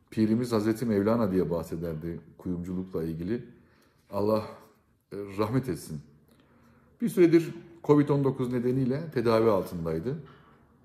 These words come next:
Malumunuz, e, iki bin yirmi süreci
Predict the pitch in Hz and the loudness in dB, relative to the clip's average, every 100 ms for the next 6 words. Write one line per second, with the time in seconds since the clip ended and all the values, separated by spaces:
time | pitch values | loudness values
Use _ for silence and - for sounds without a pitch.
0 | - _ - - _ _ 107 107 107 110 | -20 _ -20 -20 _ _ 0 2 2 2
1 | 107 - - - - - - - - - | 0 -4 -18 -20 -20 -20 -20 -20 -20 -20
2 | - _ - - - - - - 98 - | -20 _ -20 -20 -20 -20 -20 -14 -12 -12
3 | - - - - - - - - 113 113 | -14 -16 -20 -20 -20 -20 -18 -4 2 4
4 | 107 117 139 - 98 85 104 131 | 4 2 0 -2 -2 -2 -2 -6